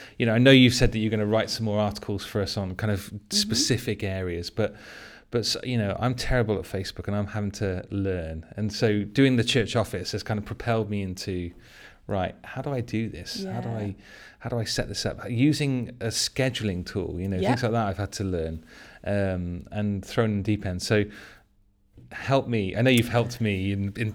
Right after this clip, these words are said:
Speaker 1: in the behind the
Speaker 2: Oh, I'll
Speaker 1: scenes.
Speaker 2: try.
Speaker 1: Um, yeah, I need a lot of help. Um, but yeah, what are some of the tips that you've got here
Speaker 2: Um,
Speaker 1: for this?
Speaker 2: first of all, I just wanted to say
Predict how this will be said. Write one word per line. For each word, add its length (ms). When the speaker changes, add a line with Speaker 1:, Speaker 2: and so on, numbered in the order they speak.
Speaker 1:
in 140
the 60
behind 380
the 40
Speaker 2:
Oh, 40
I'll 40
Speaker 1:
scenes. 200
Speaker 2:
try. 320
Speaker 1:
Um, 420
yeah, 420
I 140
need 180
a 40
lot 140
of 60
help. 440
Um, 420
but 100
yeah, 180
what 180
are 40
some 200
of 60
the 80
tips 460
that 100
you've 220
got 280
here 300
Speaker 2:
Um, 380
Speaker 1:
for 60
this? 480
Speaker 2:
first 480
of 100
all, 440
I 100
just 480
wanted 400
to 120
say 360